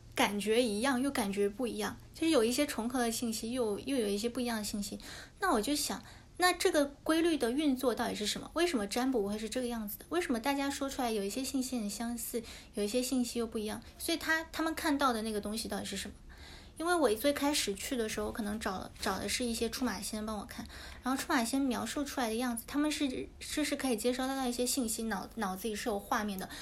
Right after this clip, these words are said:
我就说，那既然大家都能看到画面，为什么看到的不一样？我就很好奇，我就自己去研究。然后我就深-，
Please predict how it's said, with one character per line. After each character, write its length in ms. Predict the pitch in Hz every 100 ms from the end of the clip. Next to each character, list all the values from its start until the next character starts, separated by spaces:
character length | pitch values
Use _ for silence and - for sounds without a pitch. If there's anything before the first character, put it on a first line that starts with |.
| - 294
我 40 | 277
就 60 |
说， 140 | 370 381
那 100 | 381
既 180 | -
然 160 | 381 277
大 160 | 294 302
家 140 | 302
都 140 | 311
能 180 | 311 220
看 180 | 226 285
到 140 | 254
画 240 | 247 294 226
面， 160 | 220
为 100 | 247
什 120 | 294 214
么 80 |
看 180 | 208 277
到 120 | 247
的 60 | 214
不 120 | 214
一 60 | 220
样？ 180 | 220 226 - - -
我 80 | 247
就 80 |
很 180 | 302 240
好 180 | 208 269
奇， 380 | 226 - - 202 - -
我 80 | 226
就 100 | 254
自 60 | 254
己 100 | 254
去 160 | 208 233
研 240 | 202 196
究。 280 | 202 208 220 - - -
然 100 | 214
后 140 | 254
我 100 | 247
就 240 | 202 233 226
深-， 320 | - 247